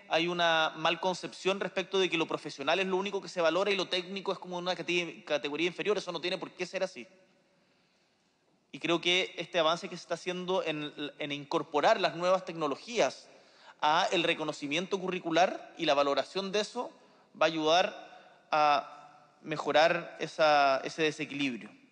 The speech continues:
Em, la ministra hace poco lideró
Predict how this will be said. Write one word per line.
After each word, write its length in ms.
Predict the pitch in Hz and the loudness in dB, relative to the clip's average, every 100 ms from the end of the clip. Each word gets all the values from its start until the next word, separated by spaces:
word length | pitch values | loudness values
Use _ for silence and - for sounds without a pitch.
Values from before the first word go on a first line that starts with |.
| _ _ _ _ _ _ - _ _ _ _ _ _ _ _ - | _ _ _ _ _ _ -20 _ _ _ _ _ _ _ _ -2
Em, 340 | 160 156 156 - - - _ _ _ _ _ _ _ _ _ _ _ _ _ _ _ | 0 0 -4 -10 -20 -20 _ _ _ _ _ _ _ _ _ _ _ _ _ _ _
la 100 | 165 | 2
ministra 1040 | 160 185 214 240 233 - - - - _ _ _ _ _ _ _ - | 4 2 2 2 2 0 -12 -20 -20 _ _ _ _ _ _ _ -8
hace 220 | 160 175 | -8 -4
poco 680 | 165 180 196 208 208 - - | -2 0 4 6 4 -4 -12
lideró 680 | 170 165 156 208 196 170 | -4 0 4 4 4 2